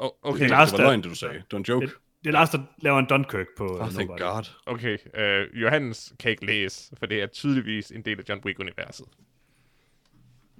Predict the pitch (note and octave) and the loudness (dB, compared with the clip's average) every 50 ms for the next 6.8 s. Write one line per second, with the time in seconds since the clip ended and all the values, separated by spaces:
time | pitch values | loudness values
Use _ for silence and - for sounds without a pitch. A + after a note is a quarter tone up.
0 | _ B3 - - G#3 F#3+ F3+ F3 - _ _ - G3 F3+ D#3+ - - - - - | _ -20 -20 -20 -20 -20 -20 -20 -20 _ _ -8 -8 -8 -8 -8 -12 -8 -4 -2
1 | C3+ G#2+ G2+ A#2+ B2 A#2 A2+ A#2 B2 B2 B2 A#2+ A#2+ A#2 A2+ G#2+ - C3+ C3 B2+ | 0 2 2 2 4 2 2 2 2 2 4 4 4 2 0 0 0 0 2 4
2 | B2 A#2 A#2 A2+ A2+ - C#3+ D3 E3 E3+ - C3+ A2 G#2 G2+ G#2 A2+ A2+ A2+ A2+ | 4 4 2 0 0 0 0 0 0 0 -2 -4 -2 -2 0 2 2 0 0 -2
3 | A#2 A#2+ C3 B2 A2 G#2+ G#2 - G#2+ G#2+ G#2+ G#2 G#2 G2+ - _ _ _ _ _ | -4 -2 0 0 0 0 -2 -4 -6 -8 -8 -8 -10 -12 -14 _ _ _ _ _
4 | _ _ _ _ _ _ _ _ _ _ _ _ _ _ _ _ _ _ _ - | _ _ _ _ _ _ _ _ _ _ _ _ _ _ _ _ _ _ _ -20
5 | - - _ A#2 - D3 C#3 C3+ C3 C#3 C#3 C#3 C3+ B2 - - - - G#2 - | -20 -20 _ -6 -4 -2 0 2 2 2 4 4 2 2 0 -4 -10 -16 -18 -6
6 | - D3 C3+ A2+ G#2 G#2 A2 A2+ G#2+ G#2+ - - A2+ A#2 A2+ G#2 | -2 0 0 2 2 0 0 -2 -4 -6 -6 -6 -4 -4 -4 -6